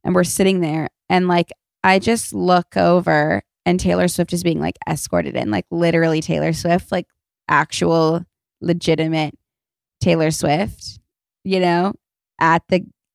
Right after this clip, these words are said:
at the award show in front of my face. Like,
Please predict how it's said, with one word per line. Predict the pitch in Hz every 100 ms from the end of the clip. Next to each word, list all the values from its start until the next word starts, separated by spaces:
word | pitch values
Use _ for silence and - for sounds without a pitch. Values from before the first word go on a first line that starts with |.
| _ -
at | 151 170 _ _ _ _ _ -
the | 165
award | 147 147 160
show | - 208 202
in | 180
front | 180 - 156
of | 165
my | 170 160
face. | - 131 165 220 -
Like, | 165